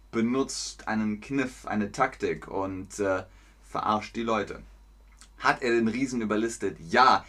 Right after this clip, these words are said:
er hat ihn überlistet. Irgendwann zog er weiter und kam an einen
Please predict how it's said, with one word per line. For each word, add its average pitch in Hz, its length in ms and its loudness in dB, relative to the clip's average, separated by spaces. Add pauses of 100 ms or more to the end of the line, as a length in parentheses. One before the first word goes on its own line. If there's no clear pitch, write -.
(120)
er 90 240 0
hat 127 200 4
ihn 113 240 0
überlistet. 113 760 -2 (840)
Irgendwann 156 760 6 (100)
zog 131 360 0
er 87 160 -8
weiter 147 520 4 (240)
und 98 220 -6
kam 123 520 0
an 104 280 0
einen 123 480 2